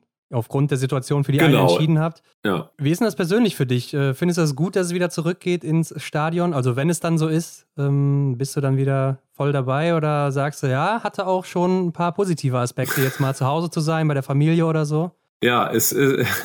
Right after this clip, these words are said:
Speaker 2: <laughs> es ist tatsächlich so. Also ich freue mich, äh, schon sehr darauf, da wieder hinzufahren. Es war tatsächlich natürlich auch so, dass letztes Jahr, als die Schulen zu waren und meine beiden Kinder hier die ganze
Speaker 1: Ja.
Speaker 2: Zeit, äh,
Speaker 1: <laughs>
Speaker 2: nebenan saßen, ähm,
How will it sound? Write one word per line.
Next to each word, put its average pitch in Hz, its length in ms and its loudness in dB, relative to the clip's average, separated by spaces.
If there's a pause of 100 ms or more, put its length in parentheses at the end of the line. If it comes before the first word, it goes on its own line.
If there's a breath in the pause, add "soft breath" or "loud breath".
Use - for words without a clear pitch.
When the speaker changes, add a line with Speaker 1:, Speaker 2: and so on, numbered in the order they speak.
(160)
Speaker 2:
<laughs> - 400 -20
es - 160 0
ist 160 120 0
tatsächlich 151 440 0
so. 113 120 4
Also 107 100 2
ich - 120 2
freue 117 180 2
mich, 131 320 0
äh, 113 240 2
schon 110 200 2
sehr 113 200 2
darauf, 107 260 0
da 101 140 2
wieder 95 100 4
hinzufahren. 104 640 0
Es - 240 -4
war 101 160 2
tatsächlich 113 440 2
natürlich 113 420 0
auch 101 240 2
so, 123 160 2
dass 113 160 0
letztes 104 400 0
Jahr, - 240 0
als - 160 -2
die 165 80 -2
Schulen 160 480 2
zu 98 260 -2
waren 104 300 0
und 104 320 -4
meine 101 380 0
beiden 98 220 2
Kinder 120 320 0
hier 95 420 2
die 104 120 -2
ganze 123 220 2
Speaker 1:
Ja. 143 60 -4
Speaker 2:
Zeit, 95 420 0
äh, 98 100 2
Speaker 1:
<laughs> - 0 -
Speaker 2:
nebenan 95 480 0
saßen, 101 500 0 (140)
ähm, 101 420 -2